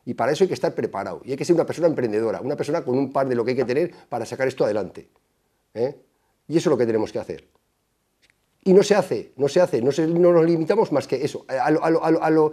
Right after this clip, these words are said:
a lo fácil, a, a, a, a coger de, de, de lo que tenemos aquí en el pueblo. Venga, vamos a dejar en paz los bolsillos de los demás, que hay recursos. Ahora mismo hay un proyecto tremendo,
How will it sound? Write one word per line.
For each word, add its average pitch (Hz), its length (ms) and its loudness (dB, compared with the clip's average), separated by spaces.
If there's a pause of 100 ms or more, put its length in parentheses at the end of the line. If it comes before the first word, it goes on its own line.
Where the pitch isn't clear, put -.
(140)
a 151 80 -4
lo 151 80 2
fácil, 180 320 0
a, 135 100 -2
a, 147 460 -2
a, 151 280 4
a 156 80 0
coger 185 200 0
de, 180 200 4
de, 156 180 4
de 139 160 -2
lo 147 80 2
que 120 80 -4
tenemos 120 300 0
aquí 117 100 -6
en 117 80 -2
el 113 80 -6
pueblo. 92 320 -6
Venga, 78 240 -12
vamos 127 240 -6
a 143 60 0
dejar 143 180 0
en 120 80 -2
paz 120 140 -2
los 123 80 2
bolsillos 117 260 -4
de 107 60 -6
los 113 100 -2
demás, 123 240 -2 (300)
que 127 100 0
hay 131 160 2
recursos. 131 560 -2 (240)
Ahora 165 240 4
mismo 196 320 6
hay 170 80 6
un 170 100 8
proyecto 165 480 2
tremendo, 123 600 -2